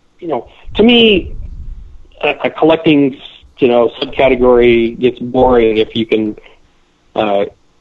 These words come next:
you can go out and you can just, like, "Oh, I, I can finish this all in six months and I'm done. There's nothing else left to do with it." I mean, I've been, uh,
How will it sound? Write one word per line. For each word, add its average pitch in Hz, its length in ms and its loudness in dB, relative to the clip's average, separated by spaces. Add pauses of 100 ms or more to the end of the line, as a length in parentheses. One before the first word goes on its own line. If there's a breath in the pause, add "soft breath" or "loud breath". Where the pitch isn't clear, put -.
(380)
you 156 80 0
can 151 240 6
go 143 180 4
out 143 200 2
and 120 120 -4
you 117 60 -4
can 113 140 -6
just, 113 80 -10
like, 110 220 -8
"Oh, 135 160 0
I, 113 240 0
I 123 40 -4
can 135 140 -2
finish 123 280 -2
this - 140 -4
all 117 220 -2
in 107 100 -4
six - 180 -6
months 127 260 -2
and 113 80 -2
I'm 104 100 -6
done. 104 340 -4
There's 101 160 -12
nothing 107 280 -6
else 101 340 -6 (160)
left 110 240 -2
to - 80 -6
do 101 140 -2
with - 100 -6
it." - 120 -14 (200)
I - 40 -14
mean, 104 160 -8
I've 107 120 -10
been, 107 200 -4 (200)
uh, 101 240 0